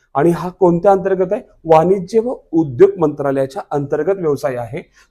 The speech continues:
गुंतवणूक सुलभ करणे, उद्दिष्ट काय? गुंतवणूक सुलभ करणे, नवनिर्मितीला चालना देणे, कौशल्य विकास करणे आणि गुंतवणूक वाढवणे, हे चार स्तंभ मेक इन इंडियाचे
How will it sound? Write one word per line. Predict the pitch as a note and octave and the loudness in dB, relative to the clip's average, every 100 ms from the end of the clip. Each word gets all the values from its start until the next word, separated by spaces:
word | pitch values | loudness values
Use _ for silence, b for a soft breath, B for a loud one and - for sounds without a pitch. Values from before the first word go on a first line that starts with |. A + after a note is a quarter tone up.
| C#3+ | 0
गुंतवणूक | E3+ F3+ F#3+ G3 G#3+ | 2 2 2 0 -2
सुलभ | - E3+ E3+ | -4 -2 -2
करणे, | E3+ D3 | -2 -6
उद्दिष्ट | - C#3 C#3 F3 - | -2 -4 -2 -8 -6
काय? | F3+ F3 G#3 | -8 -6 -10
गुंतवणूक | A#3 E3 F3 F#3+ G#3+ | -4 0 0 0 -4
सुलभ | G3+ E3 D3+ | -4 -6 -6
करणे, | C3+ B2 F3 - b b | -8 -8 -8 -12 b b
नवनिर्मितीला | F3+ F3+ E3+ A3 G3+ F3+ E3+ F3 F3+ | 0 0 2 0 -2 -2 -4 -6 -8
चालना | - E3+ C#3+ D3 | -6 -4 -4 -4
देणे, | A#2+ B2 F3+ b b | -8 -10 -12 b b
कौशल्य | D#3 E3+ E3+ A3 A3+ | 2 2 2 -2 0
विकास | G#3 E3 D#3 C#3 - | 0 -2 -4 -8 -8
करणे | B2+ A#2+ F#3 b b b | -8 -6 -8 b b b
आणि | D3 | 0
गुंतवणूक | D3+ C#3+ C#3+ D3 D#3+ G#3 | 2 2 0 -2 -4 -4
वाढवणे, | C#3 C3+ A#2+ A#2 D3 | -2 -2 -2 -2 -4
हे | E3+ | -2
चार | G3 G3+ F#3+ E3+ G#3 A3+ | -2 -2 -2 2 2 0
स्तंभ | - E3 D3 C#3 D3 - b b | -6 -4 0 0 -2 -8 b b
मेक | D#3 E3+ E3+ | 0 0 -2
इन | G3 G#3 | -8 -8
इंडियाचे | D3+ C#3 B2 A2+ - | -6 -4 -4 -6 -8